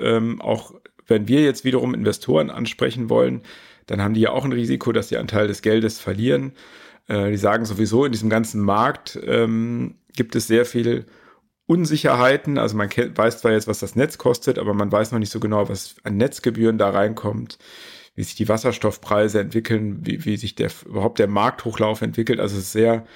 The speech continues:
schwierig. Äh, der Thomas Gößmann, das ist der Geschäftsführer, ähm, von Thyssengas, sagte eben, naja, mit, mit so einem, mit solchen Bedingungen wäre es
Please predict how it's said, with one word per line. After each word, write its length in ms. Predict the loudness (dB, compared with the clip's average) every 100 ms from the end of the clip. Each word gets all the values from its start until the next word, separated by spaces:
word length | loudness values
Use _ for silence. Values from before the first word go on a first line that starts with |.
| -20 -20 -20 -20 -10
schwierig. 920 | -8 -4 2 4 4 0 -6 -16 -14 0
Äh, 460 | 4 4 4 2
der 400 | 2 4 4 2
Thomas 320 | 0 -2 0
Gößmann, 400 | 0 0 0 0
das 140 | -2 -4
ist 180 | -8 -2
der 380 | 0 0 -2 -10 -20 -20 -20 -20 -20 -12
Geschäftsführer, 880 | -4 -4 -4 -2 2 4 4 2 0
ähm, 540 | -2 -2 -4 -6 -6 -8
von 240 | -4 -4
Thyssengas, 540 | -4 -4 0 2 2
sagte 300 | 2 0 0
eben, 160 | -2 2
naja, 220 | 2 2
mit, 220 | 0 -6 -10
mit 100 | -2
so 80 | 0
einem, 300 | 2 0 -4 _ -20 -14
mit 100 | 2
solchen 240 | 2 4
Bedingungen 460 | 2 2 2 2 2
wäre 140 | 2
es 240 | 0 -4